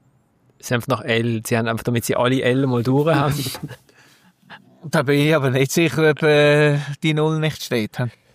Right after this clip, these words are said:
Speaker 2: Schon?
Speaker 3: Mm.
Speaker 2: Aber nachher kommen die Zürcher Clubs. Die sind immer für Überraschung.
Speaker 3: <laughs>
Speaker 2: Für Überraschung gut.
Speaker 1: Wir sind bei eins einundvierzig.
Speaker 2: Gut.
Speaker 1: Der Alex hat eigentlich abgemacht, noch,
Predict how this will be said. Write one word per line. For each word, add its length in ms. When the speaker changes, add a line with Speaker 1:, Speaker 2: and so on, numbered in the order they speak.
Speaker 2:
Schon? 260
Speaker 3:
Mm. 460
Speaker 2:
Aber 160
nachher 200
kommen 140
die 40
Zürcher 320
Clubs. 440
Die 60
sind 160
immer 160
für 100
Überraschung. 580
Speaker 3:
<laughs> 140
Speaker 2:
Für 220
Überraschung 560
gut. 220
Speaker 1:
Wir 100
sind 120
bei 120
eins 240
einundvierzig. 840
Speaker 2:
Gut. 360
Speaker 1:
Der 240
Alex 360
hat 120
eigentlich 340
abgemacht, 560
noch, 240